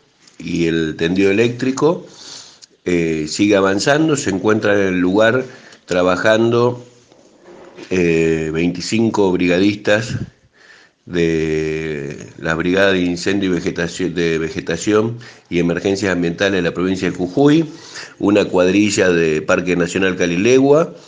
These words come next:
eh, maquinaria de vialidad, eh, con personal de vialidad, que son los que están abriendo las brechas.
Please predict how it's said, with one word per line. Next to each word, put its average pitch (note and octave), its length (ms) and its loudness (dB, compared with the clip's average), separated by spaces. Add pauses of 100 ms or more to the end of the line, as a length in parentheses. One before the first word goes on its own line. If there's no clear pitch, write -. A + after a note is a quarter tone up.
(580)
eh, D#2+ 760 0
maquinaria G2 760 2
de F2 140 0
vialidad, F#2 800 2 (600)
eh, D#2 360 -2
con D#2 220 -4
personal E2+ 500 0
de E2+ 120 2
vialidad, F#2 560 2 (640)
que D#2+ 280 -2
son F2 220 -2
los E2+ 100 0
que F2 80 -8
están F2 200 0
abriendo F2 280 2
las D#2+ 160 0
brechas. C3 600 0